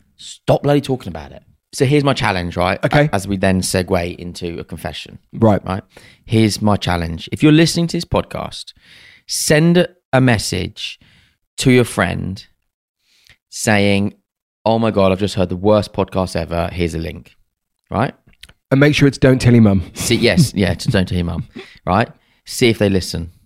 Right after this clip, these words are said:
Speaker 1: Then send a message to another friend with a "Don't Tell Your Mum" link saying, "Oh my God, this is the best podcast I've ever listened to," right?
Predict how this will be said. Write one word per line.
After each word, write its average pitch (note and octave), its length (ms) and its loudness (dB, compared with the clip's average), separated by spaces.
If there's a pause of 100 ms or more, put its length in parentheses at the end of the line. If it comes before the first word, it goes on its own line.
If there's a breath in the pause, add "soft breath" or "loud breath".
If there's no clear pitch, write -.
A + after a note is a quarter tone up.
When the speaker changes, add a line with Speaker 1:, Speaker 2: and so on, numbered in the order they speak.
(520 soft breath)
Speaker 1:
Then B2+ 600 2
send G#2+ 540 2 (140)
a G#2+ 80 0
message G2+ 280 0
to G2+ 60 -2
another A2+ 320 4
friend F2+ 380 -4
with F#2 100 -4
a F2+ 60 -8
"Don't A2 240 -2 (240)
Tell G#2+ 120 -2
Your G#2 80 0
Mum" F#2+ 180 0
link F2 300 -6
saying, F#2 400 -2 (540 soft breath)
"Oh A2+ 120 4
my G#2+ 120 2
God, G2 140 4
this F#2 100 -2
is F#2 60 -6
the F#2 80 0
best F2+ 200 0
podcast F#2 380 0
I've F2+ 80 0
ever F2 80 -2
listened F2 260 -4
to," D2+ 160 -6 (240)
right? G2 220 0